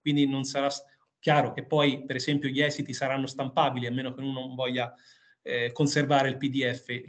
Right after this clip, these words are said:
il P sette M per la verità. Però, in linea di principio, articolo tre, comma nove ci dice niente sarà cartaceo, tutto sarà gestito elettronicamente.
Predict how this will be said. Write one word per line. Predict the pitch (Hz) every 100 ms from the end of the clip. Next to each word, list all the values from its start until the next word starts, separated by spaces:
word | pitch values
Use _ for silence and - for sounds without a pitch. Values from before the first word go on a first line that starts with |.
| - _ _ -
il | 135 - _ _
P | 127
sette | - 123 - 123
M | 120
per | 120 120
la |
verità. | 117 123 120 - - - _ _ _
Però, | 202 202 202 - - - _ _ _ _
in | 143
linea | 156 180
di | 156
principio, | 147 196 180 175 165
articolo | - 143 151
tre, | 151 165 165
comma | - 147 175
nove | 160 151 175
ci | -
dice | 147 123 147 143 - _ _
niente | 165 170 160 156 165
sarà | 151 123
cartaceo, | 120 135 - 95 - 107
tutto | 165 165
sarà | 160 135
gestito | 135 135 143 131
elettronicamente. | 131 - 123 120 104 101 - -